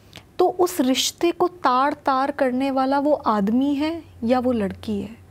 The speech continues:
क्यों ऐसा होता है हमारे समाज में कि जब एक लड़की अपनी आवाज़ उठाती है, हम उसी की तरफ उंगली करके उसी को बोलते हैं, "अब क्यों बोला, तब क्यों नहीं बोला, क्या कपड़े पहने थे,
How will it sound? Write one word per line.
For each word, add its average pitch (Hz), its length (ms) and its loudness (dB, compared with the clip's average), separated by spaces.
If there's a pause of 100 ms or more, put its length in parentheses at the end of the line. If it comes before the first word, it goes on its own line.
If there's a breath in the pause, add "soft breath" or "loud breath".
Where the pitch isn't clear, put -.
(480 loud breath)
क्यों 370 240 4
ऐसा 320 240 2
होता 262 300 2
है 254 60 0
हमारे 240 300 0
समाज 214 480 -4
में 240 100 0
कि 294 120 0
जब 285 460 0
एक 294 160 0
लड़की 262 380 0
अपनी 262 260 -2
आवाज़ 220 340 -2
उठाती 202 460 -4
है, 185 100 -2 (460 loud breath)
हम 330 140 2
उसी 302 420 0
की 339 120 2
तरफ 302 300 0
उंगली 262 280 2
करके 247 360 -4
उसी 269 260 0
को 302 140 0
बोलते 202 420 -2
हैं, 190 200 -8 (360 loud breath)
"अब 247 240 0
क्यों 277 220 2
बोला, 247 420 0 (220)
तब 247 220 2
क्यों 269 140 0
नहीं 262 160 2
बोला, 220 460 0 (340 loud breath)
क्या 302 160 4
कपड़े 262 400 2
पहने 214 380 0
थे, 214 400 -2